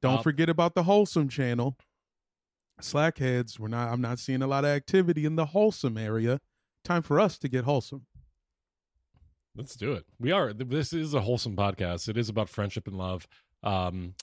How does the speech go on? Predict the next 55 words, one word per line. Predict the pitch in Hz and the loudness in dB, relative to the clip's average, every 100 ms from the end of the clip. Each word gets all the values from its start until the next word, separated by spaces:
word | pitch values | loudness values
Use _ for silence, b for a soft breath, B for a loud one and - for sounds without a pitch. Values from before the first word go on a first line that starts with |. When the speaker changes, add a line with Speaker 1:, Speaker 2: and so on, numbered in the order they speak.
| _ _ - | _ _ 2
Speaker 2:
but | 147 | 4
yeah, | 135 | 6
oh, | 143 147 139 | 6 4 2
and | 147 | 0
if | 147 | 2
you | 156 143 | 2 2
donate | 131 147 143 143 | 4 4 4 2
money, | 131 127 123 123 | 4 4 2 0
uh, | 85 110 110 107 104 | 0 0 0 -2 -2
if | 135 | 0
you | |
give | 123 139 | 4 4
us | 135 - | 4 4
money, | 120 120 | 0 2
we're | 107 113 | 0 0
donating | 120 110 104 104 104 | 0 0 0 -2 -2
it. | 101 - | -2 -4
Uh, | 117 104 | -4 -2
most | 113 139 - | 2 2 2
of | 135 | 0
it | 131 - _ _ _ | -2 -4 _ _ _
to | 110 | -2
Black | 123 117 | 0 2
Lives | 117 107 | 0 0
Matter | 117 107 | -2 -2
related | 104 104 95 | -2 -2 -4
causes, | - 151 139 143 131 - b b b | 2 4 4 2 0 -4 b b b
uh, | 104 101 | -2 -2
such | 95 110 | -2 -4
as | 104 | -6
Black | 95 95 104 | -4 -4 -4
Lives | 98 | -8
Matter | 95 92 82 | -6 -8 -4
L | 107 120 | -2 2
A, | 135 131 | 2 2
various | 110 107 98 - | 2 0 -2 -6
bail | 120 139 131 117 | -6 -2 0 0
funds | 131 120 110 | 0 0 -4
thr-, | 117 - | -6 -6
throughout | 127 107 - | -2 -2 0
the, | 98 92 90 85 | 0 0 -2 -4
the | 101 | 0
nation. | 160 147 151 131 B B - | 2 2 0 -4 B B -2
Um, | 110 107 104 b b _ | 0 0 -4 b b _
but | 123 110 | 2 2
Jamel's | - 135 135 | 2 4 2
keeping, | - 127 120 110 107 | 2 2 2 0 -4
uh, | 82 110 104 98 | -2 0 2 4
Speaker 1:
I'm | 170 208 208 208 143 | 4 4 2 0 -4
Speaker 2:
some | 131 123 | -2 0
of | |
the | 113 | 2
money. | 196 196 | 4 6
Speaker 1:
spending | 208 208 208 | 6 4 2
it | 185 185 | 2 2